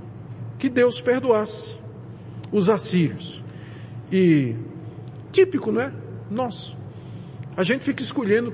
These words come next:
quem Deus pode perdoar ou não. E de preferência a gente diz assim: Deus tem que perdoar aquela turma, a minha turma, a turma que eu gosto. A turma de lá, não.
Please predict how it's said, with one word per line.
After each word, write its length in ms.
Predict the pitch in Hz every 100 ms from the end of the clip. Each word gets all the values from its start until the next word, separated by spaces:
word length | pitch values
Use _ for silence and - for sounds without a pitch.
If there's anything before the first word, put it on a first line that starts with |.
| -
quem 220 | 277 320
Deus 320 | 214 226 -
pode 440 | - 190 190 220 294 - - - - - - -
perdoar 340 | 160 156 151
ou 80 | 175
não. 180 | 127 - - - - - - - - - - - - - - - - -
E 120 | 151
de 140 | 139
preferência 580 | 185 247 - 208 269 269
a 20 |
gente 120 | 240 262
diz 140 | 254
assim: 220 | 247 147
Deus 360 | 123 190 226 - - -
tem 120 | 185
que 80 | -
perdoar 920 | 185 151 147 220 262 - - - - -
aquela 360 | - 202 190
turma, 460 | - 202 254 285 247 -
a 100 | 135
minha 260 | 123 180 311
turma, 400 | 233 185 117 - - - - -
a 40 |
turma 220 | 117 139
que 80 | 135
eu 60 | 220
gosto. 300 | 170 - - - - -
A 100 | 120
turma 340 | - 294 269
de 140 | 190
lá, 460 | 170 170 269 - -
não. 320 | 123 95 87